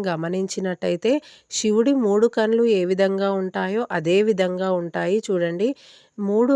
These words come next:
ఆకులు మనకు, ఆ, చూస్తే గమనిస్తే అప్పుడే అర్థమవుతుంది. ఈ బిల్వపత్రాలు లక్ష్మీదేవి స్వరూపం కాబట్టి మహాశివుడికి ఎంతో ఇష్టమని చెప్పుకోవచ్చు.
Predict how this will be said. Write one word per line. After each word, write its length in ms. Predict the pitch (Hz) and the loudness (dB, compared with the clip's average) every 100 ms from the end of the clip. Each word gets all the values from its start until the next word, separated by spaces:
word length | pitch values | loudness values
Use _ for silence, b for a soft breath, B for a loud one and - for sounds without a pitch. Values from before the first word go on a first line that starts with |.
| 240 202 | 2 0
ఆకులు 320 | 196 214 220 214 | 0 0 2 0
మనకు, 320 | 208 196 247 269 - 196 | -4 -4 -4 -6 -6 -4
ఆ, 40 | 185 190 185 | -2 -4 -2
చూస్తే 360 | 214 214 - 240 208 | -2 -2 0 0 0
గమనిస్తే 500 | 185 185 196 - 226 226 185 | -2 -2 -4 -2 -4 -2 -6
అప్పుడే 300 | - 190 214 | -4 -2 0
అర్థమవుతుంది. 760 | 175 175 180 175 175 175 180 247 349 _ _ _ _ _ _ _ _ _ _ _ - | 0 -2 -4 -6 -6 -6 -4 -4 -4 _ _ _ _ _ _ _ _ _ _ _ -2
ఈ 120 | 240 262 214 | 0 2 2
బిల్వపత్రాలు 840 | 208 196 220 226 226 220 214 220 311 254 | 2 2 0 0 0 0 2 2 2 2
లక్ష్మీదేవి 720 | 175 - 220 240 220 220 226 - | 0 -2 0 2 4 4 2 -2
స్వరూపం 480 | 185 175 185 190 185 185 | -2 -2 -2 -2 -4 -4
కాబట్టి 460 | 170 175 175 233 302 B B - 185 | -4 -4 -2 0 -2 B B -6 -4
మహాశివుడికి 800 | 175 - 269 - 226 233 240 254 247 | 0 0 0 2 2 2 0 0 0
ఎంతో 300 | 185 196 240 254 214 | 0 -2 0 2 0
ఇష్టమని 480 | - 208 196 190 220 - | -4 -4 -2 -2 -4 -4
చెప్పుకోవచ్చు. 800 | 180 - - 170 165 160 - | -6 -10 -6 -4 -4 -8 -2